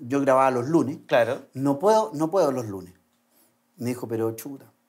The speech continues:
Speaker 1: Y un día se nos cae el invitado,
Speaker 2: Ya.
Speaker 1: un domingo en la noche. Y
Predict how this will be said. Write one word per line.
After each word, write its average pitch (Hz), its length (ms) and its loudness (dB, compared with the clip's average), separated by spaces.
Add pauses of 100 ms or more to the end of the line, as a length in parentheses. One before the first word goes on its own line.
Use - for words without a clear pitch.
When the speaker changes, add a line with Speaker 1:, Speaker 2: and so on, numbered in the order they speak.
(520)
Speaker 1:
Y 131 140 0
un 135 100 2
día 185 160 4
se 190 140 -4
nos 156 100 -4
cae 180 200 -2
el 180 80 -4
invitado, 170 520 -6 (280)
Speaker 2:
Ya. - 100 -8
Speaker 1:
un 123 120 -2
domingo 160 360 -2
en 135 80 -2
la 113 80 -6
noche. 120 340 -12 (1040)
Y 165 380 -2